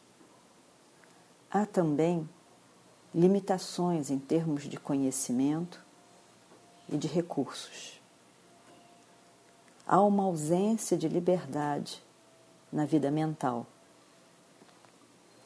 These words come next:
O reconhecimento de tudo isso faz com que eu admita a minha impotência.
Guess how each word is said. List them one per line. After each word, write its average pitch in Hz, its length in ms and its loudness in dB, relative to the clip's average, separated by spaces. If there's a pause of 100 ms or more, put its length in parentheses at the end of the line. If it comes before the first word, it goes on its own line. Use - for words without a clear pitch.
(1040)
O 147 60 -6
reconhecimento 175 1160 0
de 143 140 -6
tudo 175 380 0
isso 170 500 2 (840)
faz 202 400 -2
com 185 160 0
que 180 180 0
eu 165 80 6
admita 160 680 0 (600)
a 143 120 -2
minha 151 420 0 (340)
impotência. 156 920 -2